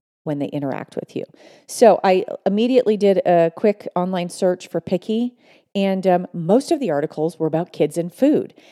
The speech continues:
And one, I have two kids, as many of you know who are regular listeners,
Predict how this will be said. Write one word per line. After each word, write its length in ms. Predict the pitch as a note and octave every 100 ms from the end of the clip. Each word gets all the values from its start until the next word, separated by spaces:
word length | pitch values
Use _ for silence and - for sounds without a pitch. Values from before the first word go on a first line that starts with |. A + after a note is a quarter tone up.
| _ _
And 380 | F#3+ F#3 F#3 F3+ - _ _
one, 340 | E3+ A3+ E3+
I 60 | E3
have 220 | D#3+ D3+
two 180 | - F#3+
kids, 480 | - D3 D#3 F3 -
as 160 | D#3+ D#3+
many 240 | E3 D#3+
of 80 | D#3+
you 80 | E3
know 180 | D3+ D3
who 140 | D#3+
are 60 | D3+
regular 380 | C#3+ D3 D#3+ D#3+
listeners, 600 | C3+ - C3+ B2+ D3